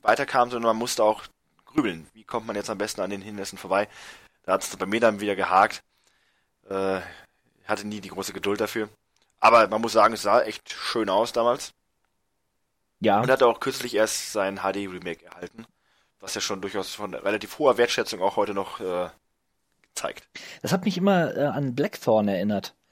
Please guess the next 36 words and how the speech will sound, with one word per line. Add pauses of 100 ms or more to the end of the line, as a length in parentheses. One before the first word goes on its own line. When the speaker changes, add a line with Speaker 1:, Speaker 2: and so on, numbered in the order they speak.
(340)
Speaker 2:
Kennst
du
das?
Das
ist
für
den
Super
Nintendo
gewesen. (680)
Speaker 1:
Ja, (220)
Speaker 2:
Mit
so
einer
Speaker 1:
wobei
Blackthorn
natürlich
immer
ein
bisschen
übler
war,
aber
Speaker 2:
Ja, (340)
ja,
ja,
aber
f-,
irgendwie, (640)
ich,
also,
m-,
aber
wobei, (560)
Oddworld,
irgendwie